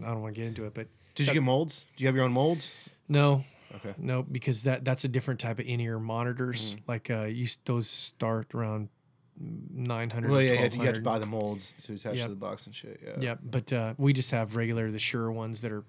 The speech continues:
Speaker 1: they're good Shures, but they don't have molds or anything like
Speaker 2: Yeah.
Speaker 1: that. But we, we ended up getting to where we're, when we did this last tour, I made sure that the band allowed me to spend money on getting a splitter snake.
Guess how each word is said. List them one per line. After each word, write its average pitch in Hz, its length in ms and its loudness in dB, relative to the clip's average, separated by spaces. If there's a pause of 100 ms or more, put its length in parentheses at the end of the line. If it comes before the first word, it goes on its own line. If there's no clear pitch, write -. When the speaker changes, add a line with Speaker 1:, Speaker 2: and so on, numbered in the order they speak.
Speaker 1:
they're 143 100 0
good 127 220 2
Shures, 113 360 -2
but 107 200 -6
they 117 80 -6
don't 107 80 -6
have 101 120 -8
molds 98 360 -10
or 104 40 -12
anything 104 180 -10
like - 80 -8
Speaker 2:
Yeah. 113 60 -6
Speaker 1:
that. 107 120 -14
But 110 140 -8 (560)
we, 135 160 4
we 135 200 4
ended 120 140 0
up 110 100 -6
getting 117 180 -4
to - 80 -8
where 117 180 -2
we're, 110 320 -2 (440)
when 143 160 6
we 127 100 6
did 120 160 4
this 117 180 0
last 113 280 -2
tour, 117 380 2
I 113 40 -4
made 117 200 -2
sure 131 140 0
that 113 160 -4
the 110 60 -10
band 113 420 -4 (100)
allowed 117 240 0
me 113 100 -4
to 107 60 -4
spend 113 280 -4
money 117 380 -4 (340)
on 143 100 2
getting 123 160 -2
a - 20 -4
splitter 160 400 2
snake. 107 500 -4